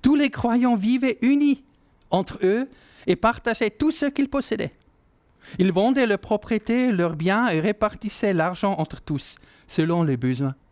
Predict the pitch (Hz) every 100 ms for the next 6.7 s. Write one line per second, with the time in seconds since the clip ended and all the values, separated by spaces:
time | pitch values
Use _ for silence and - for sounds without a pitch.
0 | _ _ _ - 104 - - - _ _
1 | _ _ _ _ _ _ _ _ _ _
2 | _ _ _ _ _ _ _ _ _ _
3 | - - - - - - - - - _
4 | _ - - - - 117 - 170 143 -
5 | _ _ _ _ _ _ _ _ _ _
6 | _ - - 156 - 143